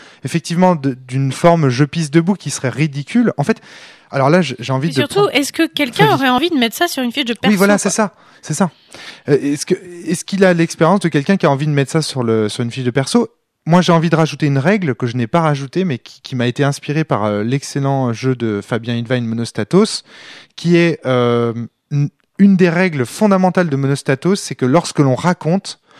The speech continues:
Speaker 1: on n'a pas le droit de ridiculiser un personnage. Qu'il soit chez les adversaires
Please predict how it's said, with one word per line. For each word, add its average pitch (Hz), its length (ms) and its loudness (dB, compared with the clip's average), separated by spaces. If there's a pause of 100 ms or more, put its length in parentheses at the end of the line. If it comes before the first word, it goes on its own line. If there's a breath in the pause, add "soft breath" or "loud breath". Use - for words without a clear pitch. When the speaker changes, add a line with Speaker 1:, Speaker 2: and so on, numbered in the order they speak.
(260 loud breath)
Speaker 1:
on 143 120 -4
n'a 131 120 2
pas 190 180 2
le 185 80 0
droit 175 260 2
de 151 80 2
ridiculiser 143 840 -6
un 139 100 -10
personnage. 107 640 -12 (500 soft breath)
Qu'il 180 160 2
soit 156 240 4
chez - 240 2
les 196 180 2
adversaires 180 720 0